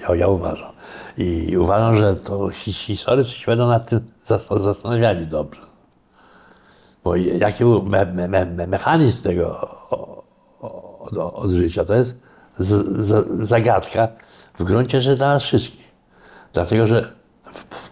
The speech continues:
w Polsce nie, nie wydarzyło się nic takiego, żeby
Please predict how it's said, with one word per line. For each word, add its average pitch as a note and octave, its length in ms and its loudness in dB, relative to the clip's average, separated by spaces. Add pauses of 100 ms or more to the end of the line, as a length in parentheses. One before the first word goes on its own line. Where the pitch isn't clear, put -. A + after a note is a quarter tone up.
w - 340 -20
Polsce A2+ 340 -2
nie, C3 140 4
nie A2+ 180 4
wydarzyło D3 340 6
się B2+ 180 2
nic A#2+ 220 6
takiego, G#2 540 0 (1040)
żeby F2+ 480 0